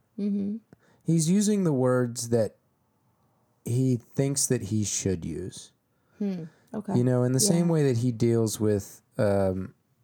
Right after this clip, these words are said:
Speaker 2: Arseface and the Loaches, he's, he's using the words that he thinks that he should use in a moment where he feels good. Um,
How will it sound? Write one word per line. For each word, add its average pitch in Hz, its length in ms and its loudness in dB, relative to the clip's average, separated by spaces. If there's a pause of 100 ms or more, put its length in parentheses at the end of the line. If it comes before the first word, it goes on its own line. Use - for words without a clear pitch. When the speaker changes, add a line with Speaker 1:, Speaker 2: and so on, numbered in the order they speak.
(180)
Speaker 2:
Arseface 107 840 0 (180)
and 98 580 -2 (760)
the 113 80 0
Loaches, 107 840 0 (280)
he's, 143 560 -2 (120)
he's 151 240 0
using 214 280 2
the 165 80 2
words 147 260 2
that 123 120 2
he 120 120 0
thinks 120 340 -2
that 107 120 2
he 101 120 0
should 135 400 0
use 101 360 2
in 117 140 0
a 113 60 2
moment 123 460 0
where 113 140 2
he 101 180 -2
feels 110 480 0
good. 95 560 -4 (1080)
Um, 107 460 0